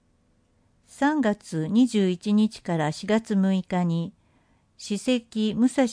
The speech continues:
国分寺跡の桜の花をライトアップしました。問い合わせ。市政戦略室。電話、零四二、三一二の八七零零。説明。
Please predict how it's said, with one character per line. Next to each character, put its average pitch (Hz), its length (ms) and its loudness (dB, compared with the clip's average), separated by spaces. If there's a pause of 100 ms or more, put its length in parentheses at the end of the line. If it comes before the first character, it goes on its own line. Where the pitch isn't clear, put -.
国 226 320 -2
分 247 240 6
寺 247 220 2
跡 220 240 -2
の 151 180 -2
桜 233 480 0
の 233 140 6
花 214 280 2
を 165 120 -2
ラ 202 140 0
イ 226 80 -6
ト 226 120 0
ア 226 60 2
ッ - 20 0
プ 226 180 -10
し - 160 -10
ま 147 140 -4
し - 180 -12
た。 127 240 -10 (1600)
問 226 200 -2
い 233 60 -2
合 220 80 0
わ 214 140 -2
せ。 190 400 -6 (720)
市 - 140 -12
政 269 340 -2
戦 247 220 2
略 240 280 -2
室。 - 480 -12 (680)
電 190 260 -2
話、 170 260 -4 (440)
零 247 240 0
四 233 380 0
二、 151 200 -10 (440)
三 269 380 0
一 202 220 -8
二 175 140 -2
の 147 140 -4
八 220 300 -4
七 196 280 0
零 160 260 -2
零。 156 300 -8 (1600)
説 226 520 0
明。 196 460 4